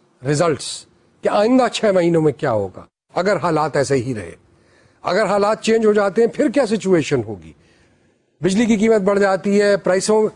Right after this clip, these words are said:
میں اضافہ ہو جاتا ہے، تو پھر اس کا امپیکٹ کیا ہوگا، یہ بھی انالیسس کا حصہ ہے، لیکن یہ ایک what if scenario یا ڈیسیژن سپورٹ سسٹمز یا،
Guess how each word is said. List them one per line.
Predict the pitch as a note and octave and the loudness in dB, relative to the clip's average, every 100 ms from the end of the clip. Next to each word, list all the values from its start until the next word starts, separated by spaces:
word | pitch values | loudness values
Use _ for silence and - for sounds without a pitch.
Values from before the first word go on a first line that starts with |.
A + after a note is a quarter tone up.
| _ _ _ _ | _ _ _ _
میں | F#3+ G3 G#3 G3 G3 F#3+ G3 | -4 2 4 4 4 4 2
اضافہ | F3 F#3+ G3 | 2 0 2
ہو | F#3+ F#3+ | 2 4
جاتا | F#3 F#3 F#3+ G3 | 2 2 2 0
ہے، | - _ - | -2 _ -12
تو | - - | -12 -4
پھر | A#3 | 0
اس | A3+ - | 0 0
کا | G3 | 0
امپیکٹ | F3+ E3 D#3 C#3+ - | 2 2 0 -2 -2
کیا | C#3+ | -2
ہوگا، | C3 C3+ - _ _ B2 | 0 -4 -10 _ _ -12
یہ | A2+ D#3 F#3+ | -4 0 0
بھی | E3 G#3+ E3 | 2 0 0
انالیسس | D3 C#3 C3 C#3+ C3 - _ _ - | 0 0 -2 -4 -10 -12 _ _ -10
کا | A#2 | -6
حصہ | C3 - | -6 -4
ہے، | D3 D#3+ - _ - | -2 -2 -4 _ -6
لیکن | B2+ C3+ C#3 B2+ | -2 -2 -2 -4
یہ | A2+ D#3+ E3+ _ _ | 0 0 0 _ _
ایک | C3 C#3 - _ _ _ _ _ _ _ _ _ _ _ _ _ _ _ _ _ _ _ _ _ _ _ _ | -2 -2 -2 _ _ _ _ _ _ _ _ _ _ _ _ _ _ _ _ _ _ _ _ _ _ _ _
what | C3 D#3 E3 | -2 -2 -2
if | C3+ | -4
scenario | D3 C#3 C3 C3 C3 B2+ | -2 -2 0 2 2 0
یا | B2 | -2
ڈیسیژن | A#2+ D3 F3+ F3 D3 | -2 -2 0 0 -2
سپورٹ | C#3 C3 C3 - | -2 -2 -4 -2
سسٹمز | B2 - B2+ B2 A2 | -6 -2 -2 -2 -2
یا، | C3 | -2